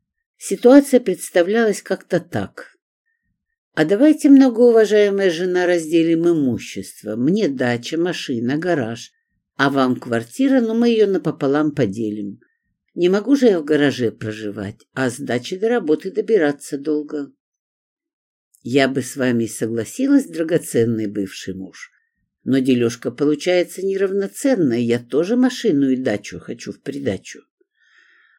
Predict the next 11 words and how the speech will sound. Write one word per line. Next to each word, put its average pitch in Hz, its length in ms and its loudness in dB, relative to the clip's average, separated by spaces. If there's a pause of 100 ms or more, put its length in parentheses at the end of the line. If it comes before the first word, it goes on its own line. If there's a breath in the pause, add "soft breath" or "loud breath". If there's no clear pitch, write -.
(160 soft breath)
Но 101 160 -4
когда 117 380 -6
мы 107 180 -4
поженились, 110 840 -6
дача 147 340 -2
с - 100 -14
машиной 135 560 -2
у 139 60 0
меня 143 320 2
уже 151 360 2
имелись. 175 680 -2